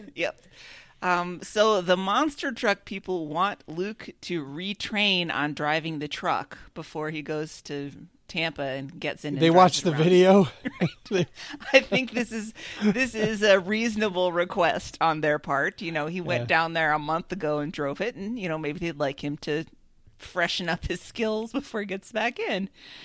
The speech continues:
Speaker 2: Yeah.
Speaker 1: Uh, but his schedule is so crazy that it's gonna be really difficult. So he's actually gonna get, between the matinee and the evening performance, he's gonna get a chance to go out there and retrain. It's,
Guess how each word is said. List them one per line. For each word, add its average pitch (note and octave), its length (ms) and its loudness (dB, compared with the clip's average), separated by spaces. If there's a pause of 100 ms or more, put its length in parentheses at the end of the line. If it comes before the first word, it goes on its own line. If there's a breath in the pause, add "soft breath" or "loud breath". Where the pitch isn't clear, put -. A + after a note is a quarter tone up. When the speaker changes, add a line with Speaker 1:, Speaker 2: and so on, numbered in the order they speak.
(140 loud breath)
Speaker 2:
Yeah. C3+ 240 -2
Speaker 1:
Uh, F3 420 4
but F#3+ 160 4
his G3+ 140 0
schedule A3+ 440 2
is F#3+ 160 0
so F3 240 0
crazy F#3+ 480 2
that D3 160 -2
it's C#3+ 140 -8
gonna D3+ 200 -4
be C#3+ 140 -4
really C#3+ 340 -6
difficult. C#3+ 500 -6
So D3+ 400 -2 (180)
he's E3+ 360 -4
actually E3+ 540 0
gonna D#3+ 240 -4
get, D3 420 -6 (460 soft breath)
between A#3 580 0
the G#3 60 0
matinee F#3+ 720 2
and E3+ 160 0
the E3 120 -6
evening E3+ 360 -4
performance, C#3+ 720 -6
he's C#3+ 160 -12
gonna C#3+ 200 -6
get C#3+ 140 -6
a C#3 80 -4
chance C#3+ 440 -6
to C3+ 320 -10 (280)
go - 160 -8
out C#3+ 180 -4
there D3 140 -6
and C#3+ 120 -4
retrain. C#3+ 680 -8
It's, - 180 -18